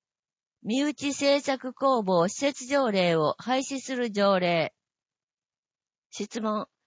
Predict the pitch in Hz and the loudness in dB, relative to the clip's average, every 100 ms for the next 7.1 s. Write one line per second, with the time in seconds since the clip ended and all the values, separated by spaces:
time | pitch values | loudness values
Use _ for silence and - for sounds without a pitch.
0 | _ _ _ _ 190 233 302 262 269 294 | _ _ _ _ -4 0 0 -2 -2 0
1 | 285 285 277 240 277 277 254 269 262 269 | 2 0 -4 -4 0 0 2 0 0 -4
2 | 233 208 180 170 151 - _ - 302 320 | -4 -4 -2 0 0 0 _ -4 -2 -2
3 | 277 277 - 240 - 170 165 156 143 - | -4 -6 -4 -6 -6 -4 -2 -2 -4 -10
4 | _ _ _ _ - 196 226 285 - 269 | _ _ _ _ -10 -4 -2 -2 -4 -6
5 | 277 277 285 277 254 - 269 254 196 185 | -2 0 0 -2 -6 -4 -2 0 2 2
6 | 175 156 - _ 196 226 214 - 175 165 | 4 2 0 _ -4 -4 -8 -8 -4 -4